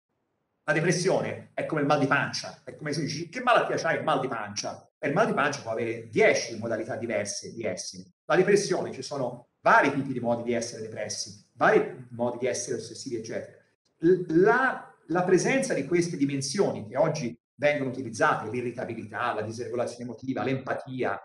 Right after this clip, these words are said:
sono dei modi attraverso i quali il discorso dell'empatia ci ha consentito di distinguere all'interno dei disturbi della condotta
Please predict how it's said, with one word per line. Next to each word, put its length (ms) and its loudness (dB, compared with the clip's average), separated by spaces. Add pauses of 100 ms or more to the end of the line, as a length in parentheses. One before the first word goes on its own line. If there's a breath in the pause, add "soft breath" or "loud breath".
(160 loud breath)
sono 380 4
dei 180 4
modi 500 0
attraverso 520 0
i 20 0
quali 220 4
il 60 -4
discorso 340 -4
dell'empatia 540 2
ci 80 -2
ha 100 -10
consentito 460 -2
di 80 0
distinguere 500 -4
all'interno 240 -2
dei 80 0
disturbi 280 -4
della 100 4
condotta 640 0